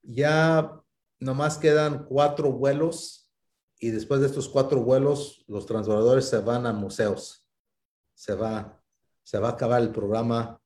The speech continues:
Space Shuttle." Y nosotros asignamos las misiones como cinco misiones por adelantado.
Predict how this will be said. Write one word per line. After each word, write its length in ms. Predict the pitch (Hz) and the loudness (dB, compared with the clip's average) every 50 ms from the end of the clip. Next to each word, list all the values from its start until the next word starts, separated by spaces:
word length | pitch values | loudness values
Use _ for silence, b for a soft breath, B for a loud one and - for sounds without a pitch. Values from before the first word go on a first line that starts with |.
| _ - | _ -20
Space 320 | - - - - 117 113 | -16 -8 -2 0 0 0
Shuttle." 360 | - - - 95 87 87 - - _ _ _ _ _ _ _ _ _ _ _ _ _ _ _ _ _ _ _ _ _ _ _ _ _ _ | 0 -6 -8 -10 -10 -10 -16 -18 _ _ _ _ _ _ _ _ _ _ _ _ _ _ _ _ _ _ _ _ _ _ _ _ _ _
Y 360 | - 160 160 151 147 147 147 147 | 0 2 4 4 6 6 6 6
nosotros 600 | 147 151 143 - 196 190 196 214 196 190 - 196 | 4 2 2 2 2 2 4 4 4 4 4 4
asignamos 600 | 143 135 - 143 123 127 139 156 160 165 170 160 | 0 0 -2 -6 -4 -2 0 0 0 0 2 2
las 200 | 160 143 123 120 | 2 2 0 0
misiones 560 | 120 113 - - - 147 143 151 147 135 143 | -4 -6 -8 -6 -6 -4 -2 0 -2 -2 -2
como 280 | - - 123 117 107 101 | -4 -4 -4 -2 -4 -4
cinco 440 | - - - 156 156 147 156 151 139 | -4 -2 0 0 0 2 2 2 2
misiones 680 | 127 113 117 - - 135 127 131 127 - - 117 - _ _ | 2 -2 -2 -4 -4 -2 -2 -2 -2 -4 -6 -10 -10 _ _
por 180 | - 110 104 | -10 -10 -8
adelantado. 760 | - 107 107 104 104 101 98 98 - 123 139 135 - - - - | -6 -6 -4 -4 -4 -6 -6 -6 -4 -4 -4 -4 -6 -10 -12 -16